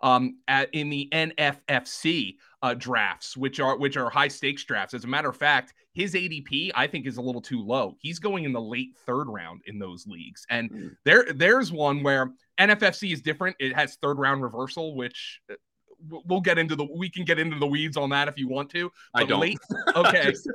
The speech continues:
Speaker 2: I don't.
Speaker 1: late third, he's a late third round pick there, which I think is a really good value, especially as a number one running back. And here is,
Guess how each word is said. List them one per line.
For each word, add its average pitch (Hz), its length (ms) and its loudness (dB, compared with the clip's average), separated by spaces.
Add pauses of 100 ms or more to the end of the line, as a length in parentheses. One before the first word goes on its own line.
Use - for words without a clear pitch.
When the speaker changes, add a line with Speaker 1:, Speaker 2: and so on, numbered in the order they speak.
Speaker 2:
I 165 80 -4
don't. - 180 0
Speaker 1:
late 196 280 0
third, 208 220 4
he's 196 180 -4
a 185 60 -4
late 185 280 -4
third 190 220 -2
round 156 240 0
pick 156 220 -4
there, 135 160 2
which 131 180 -2
I 131 80 2
think 143 220 -6
is 131 100 -6
a 131 60 -4
really 127 280 -2
good 120 180 -4
value, 123 600 0
especially 139 500 -6
as 117 120 -8
a - 20 -8
number 113 240 -6
one 104 180 -6
running 147 240 -6
back. 90 300 -12
And 165 260 -2 (1600)
here 330 260 2
is, 269 300 0